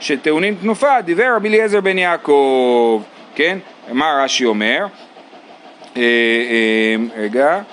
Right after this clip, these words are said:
"ולקח הכהן נתנה מידיך", אה, סליחה, אה, אה, הגמרא תסביר, "ולקח הכהן נתנה מידיך", לימד על הביקורים שטעונים תנופה, דיבר רבי יעקב. מה איתם על רבי אליעזר בן יעקב? מה, איזה מין דרשה זאת?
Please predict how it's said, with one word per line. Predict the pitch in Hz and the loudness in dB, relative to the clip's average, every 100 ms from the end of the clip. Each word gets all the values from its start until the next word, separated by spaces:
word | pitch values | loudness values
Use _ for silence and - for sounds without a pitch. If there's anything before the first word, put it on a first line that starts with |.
| - 113 | -10 -6
"ולקח | 147 165 | -2 -2
הכהן | 156 156 147 | 0 0 0
נתנה | 131 147 | -2 -2
מידיך", | 135 110 104 113 120 | 0 -2 0 -2 0
אה, | 160 180 214 220 - - - - - - - - - - - - 135 135 151 131 | 2 2 0 -4 -14 -20 -20 -20 -20 -20 -20 -20 -20 -20 -20 -14 -6 -4 -2 -2
סליחה, | 139 131 104 - - - 123 | -4 -4 -4 -8 -20 -12 -2
אה, | |
אה, | 117 123 120 | -2 0 0
הגמרא | 120 135 147 | 2 0 0
תסביר, | 139 110 98 113 185 - - - | -4 -10 -2 0 0 -4 -10 -4
"ולקח | 131 190 | 0 0
הכהן | 170 165 | 0 -2
נתנה | 165 | 0
מידיך", | 160 147 | 0 0
לימד | 147 185 | 0 0
על | |
הביקורים | 175 160 156 | 0 -2 -2
שטעונים | 143 127 | -2 0
תנופה, | 156 | 0
דיבר | 156 | 0
רבי | 143 | 2
יעקב. | 135 117 | 2 0
מה | 98 190 | 0 0
איתם | 196 185 | 0 0
על | 170 | 2
רבי | 151 | 2
אליעזר | 156 139 | 2 2
בן | 139 | 0
יעקב? | 131 117 113 120 | 0 0 0 0
מה, | 151 143 | 0 0
איזה | 156 185 | 0 0
מין | 185 | 2
דרשה | 165 143 147 135 | 2 2 2 0
זאת? | 117 120 | 2 2